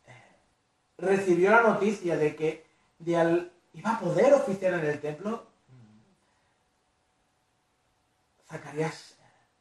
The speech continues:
pudo haber experimentado una gran, eh, sensación de que por fin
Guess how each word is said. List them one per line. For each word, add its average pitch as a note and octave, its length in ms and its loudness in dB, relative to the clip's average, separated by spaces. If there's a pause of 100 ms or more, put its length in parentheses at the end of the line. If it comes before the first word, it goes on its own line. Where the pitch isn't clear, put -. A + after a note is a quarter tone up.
(1300)
pudo D#3+ 220 -4
haber D#3+ 220 -2
experimentado D3 840 -12
una D3+ 360 -20
gran, D#3+ 340 -16 (640)
eh, - 320 -20 (1200)
sensación F#3 540 -6
de F3+ 80 -2
que E3 100 -2
por C#3 220 -8
fin D3+ 360 -6